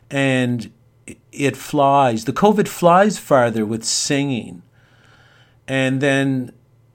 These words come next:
when we see the subconscious hears that and says, "Okay, we're starting to get a firm pattern here," firm pattern.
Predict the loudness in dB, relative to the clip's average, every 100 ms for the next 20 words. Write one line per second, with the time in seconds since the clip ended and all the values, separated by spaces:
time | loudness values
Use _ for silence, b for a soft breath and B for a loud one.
0 | _ -4 -2 -2 -4 -4 -2 0 0 -2
1 | -4 -2 0 0 0 -2 -2 -4 -6 -8
2 | -12 -6 -2 2 2 2 2 4 2 -2
3 | -4 -2 -4 -2 0 0 0 -2 -2 -2
4 | -4 -2 0 0 0 -4 -6 -4 -2 -2
5 | -4 -4 -2 -4 -2 2 2 2 -2 -4
6 | -6 -8 -10 B B B B B -12 0
7 | 4 4 2 -4 -6 -2 0 0 -2 -8
8 | -12 -20